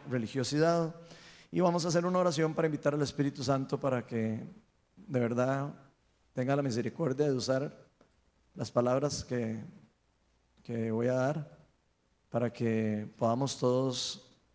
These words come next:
recibir de lo que hoy quiere Dios que entendamos o aprendamos. Señor, ven, te pido para que te reposes en este momento sobre todos los que estamos aquí, Señor, que me empoderes con tu Espíritu Santo.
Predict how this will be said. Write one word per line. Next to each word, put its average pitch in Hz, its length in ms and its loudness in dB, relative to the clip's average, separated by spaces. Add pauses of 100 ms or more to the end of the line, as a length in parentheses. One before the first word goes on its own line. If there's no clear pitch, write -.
(1160)
recibir 117 380 2
de 127 80 0
lo 127 100 0
que 113 160 -2
hoy 113 140 2
quiere 113 500 -4 (200)
Dios 110 360 -2
que 131 100 -8
entendamos 110 800 -2
o 104 100 -2
aprendamos. 104 540 -6
Señor, 117 360 -2 (1700)
ven, 123 480 -4 (1600)
te 143 80 -12
pido 123 260 2
para 135 220 0
que 127 120 -2
te 117 280 0
reposes 117 500 0
en 123 100 2
este 120 200 2
momento 123 340 2
sobre 120 240 2
todos 123 240 2
los 131 100 -2
que - 60 -8
estamos 117 300 -2
aquí, 135 280 0
Señor, 131 360 0
que 131 100 -4
me 120 80 2
empoderes 120 560 2
con 110 160 -2
tu - 100 -8
Espíritu - 380 -4
Santo. 120 500 -2